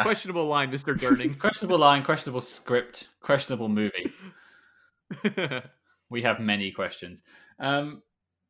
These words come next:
Speaker 2: okay, there's one thing I wanna bring up, and there's this sort of running joke throughout the film. It starts off in the airport at the beginning with this one character.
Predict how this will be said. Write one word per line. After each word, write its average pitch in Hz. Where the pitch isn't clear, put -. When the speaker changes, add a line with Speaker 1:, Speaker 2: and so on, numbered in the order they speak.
Speaker 2:
okay, 113
there's 113
one 165
thing 147
I 131
wanna 120
bring 107
up, 95
and 113
there's 117
this 131
sort 135
of 123
running 139
joke 113
throughout 101
the 98
film. 80
It -
starts 139
off 123
in 120
the 110
airport 104
at 95
the 95
beginning 87
with 90
this 92
one 95
character. -